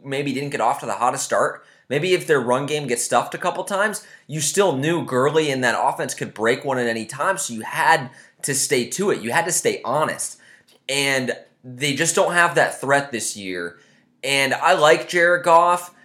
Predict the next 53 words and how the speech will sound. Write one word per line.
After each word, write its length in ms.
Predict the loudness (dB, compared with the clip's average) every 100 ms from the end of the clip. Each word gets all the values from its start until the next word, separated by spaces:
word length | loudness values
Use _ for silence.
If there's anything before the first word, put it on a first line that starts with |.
| _ -2
I 80 | -2
think 260 | -2 -6
he's 240 | -6 -8 -4
more 200 | 0 0
of 100 | 0
a 60 |
tier 380 | -4 -6 -6 -6
two 320 | -4 -6 0
guy. 500 | 4 4 4 -2 -6 -8
I 80 | -2
think 120 | -2
he 100 | 0
has 220 | 2 2 0
limitations. 640 | -4 -4 -4 -4 -6 -8 -4
I 80 |
don't 240 | -2 -2 -4
think 140 | -8
he's 160 | -6 -6
Carson 400 | -2 -2 -4 -4
Wentz. 280 | -2 -2 -2
I 60 |
don't 160 | -2 -4
think 120 | -6
he's 180 | -8 0
Rodgers. 560 | 4 4 2 -4 -6 -14 -20 -2
I 60 | 0
don't 160 | 2
think 120 | -2
he's 160 | -6 -4
a 60 | 2
Hall 300 | 4 6 4
of 100 | 0
Fame 200 | -4 -2
type 260 | -2 -2
talent, 380 | 0 2 2 2
but 100 | 0
I 40 |
think 200 | 0 -4
he 120 | -8 -8
works 280 | -8 -8
really 400 | -12 -6 -4 -4
well 280 | -2 -2 0
in 60 | -2
that 140 | -2 2
offense 680 | 2 2 0 -2 -2 -8 -16 -20 _ _
with 220 | -6 -6
what 240 | 0 2 2
he's 240 | -2 -2
asked 380 | 0 0 -2 -6
to 100 | -8
do. 540 | -4 0 2 0 -2 -10 -20 _ _
But 260 | 4 4
clearly, 720 | 0 2 4 4 0 0 -4